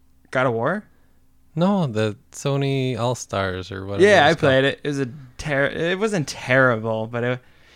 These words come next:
Speaker 1: it wasn't good. But
Speaker 2: No.
Speaker 1: yeah, I bought it for my Vita, my PlayStation Vita. I bought it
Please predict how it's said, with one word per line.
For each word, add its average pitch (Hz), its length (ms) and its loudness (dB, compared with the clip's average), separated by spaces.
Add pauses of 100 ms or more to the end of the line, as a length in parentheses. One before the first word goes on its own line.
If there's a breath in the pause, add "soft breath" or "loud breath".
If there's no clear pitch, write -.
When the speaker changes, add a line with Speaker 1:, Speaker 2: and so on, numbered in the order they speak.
(140)
Speaker 1:
it 175 160 2
wasn't 196 440 6
good. 151 500 2
But - 80 -4
Speaker 2:
No. 135 60 2
Speaker 1:
yeah, 135 280 4
I 131 100 0
bought 135 220 2
it 135 60 -2
for 147 160 0
my 127 160 0
Vita, 120 400 -2 (100)
my 127 60 -6
PlayStation 139 560 -2
Vita. 127 480 -2
I 143 100 0
bought 131 300 2
it 165 180 0